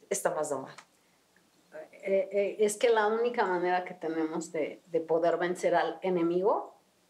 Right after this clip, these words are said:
Speaker 2: o a la sombra es, eh, rindiéndonos a que existe, ¿no? Eh, todos, todos sentimos ira, todos sentimos envidia, todos sentimos... El punto es qué peso le das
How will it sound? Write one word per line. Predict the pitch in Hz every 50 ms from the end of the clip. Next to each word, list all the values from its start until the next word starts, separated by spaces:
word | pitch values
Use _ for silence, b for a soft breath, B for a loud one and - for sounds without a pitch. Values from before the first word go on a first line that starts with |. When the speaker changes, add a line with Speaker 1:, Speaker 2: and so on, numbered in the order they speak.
| _ _ _ -
Speaker 2:
o | 175 151 139
a | -
la | 160 156 147
sombra | - - 185 165 165 165 175 185 214 277 - B B B B B B B -
es, | - 165 165 - - - -
eh, | 180 175 160 156 151 147 147 -
rindiéndonos | 175 165 170 175 180 180 180 180 160 147 151 151 151 - 147
a | 147 -
que | 147
existe, | - - - - 175 - - - 147 147
¿no? | 147 151 165 277 302 294 - B B B B B B B _ -
Eh, | - - - - - - - _ _ _ _ _ _ _ _ _ _ -
todos, | 226 226 214 214 214 208 - - - - -
todos | 214 208 202 202 196
sentimos | - 175 170 - 185 165 151 147 151 -
ira, | 202 226 202 170 160 - -
todos | 180 175 175
sentimos | - 156 147 147 165 160 156 147 143 - -
envidia, | 135 139 160 226 233 202 170 156 151 -
todos | 170 170 170 170
sentimos... | - 143 143 - 175 170 160 160 143 - - - _ _ _ _ -
El | 185 175 175
punto | - 185 185 180 196 202
es | 196 - -
qué | - - 202 202
peso | 202 - 190 190 - 208
le | 190 180 165 160
das | 160 151 - - - - -